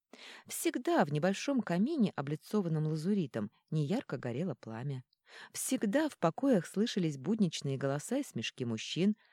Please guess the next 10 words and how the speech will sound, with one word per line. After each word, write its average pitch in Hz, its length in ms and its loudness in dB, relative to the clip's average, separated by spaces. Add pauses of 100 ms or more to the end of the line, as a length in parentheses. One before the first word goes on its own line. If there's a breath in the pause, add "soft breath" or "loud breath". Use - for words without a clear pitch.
(180 soft breath)
для 143 120 4
которых 170 360 2
совместное 139 640 0
служение 135 540 0
родине 175 480 -2 (240 loud breath)
заменило 208 540 4
кровные 127 500 -2
узы. 98 400 -10 (720 loud breath)
Всегда 143 640 2
рука 143 260 0